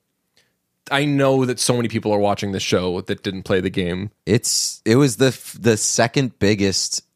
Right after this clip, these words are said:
Speaker 2: uh, premiere on H B O in the last twelve years.
Speaker 1: Do you know what the first was?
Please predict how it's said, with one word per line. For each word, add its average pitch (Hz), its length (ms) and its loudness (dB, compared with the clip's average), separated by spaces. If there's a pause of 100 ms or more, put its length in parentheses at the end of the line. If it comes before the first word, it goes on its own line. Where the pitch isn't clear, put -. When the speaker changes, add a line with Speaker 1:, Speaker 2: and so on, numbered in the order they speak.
(120)
Speaker 2:
uh, 87 360 2
premiere 90 680 0
on 80 160 -2
H 85 220 -4
B 85 180 0
O 92 120 4
in 80 80 -2
the 78 60 -2
last 80 280 0
twelve 95 400 -2
years. 87 480 -2
Speaker 1:
Do - 80 -2
you - 20 2
know 123 60 4
what 123 100 2
the 120 60 -4
first 127 260 2
was? 185 360 2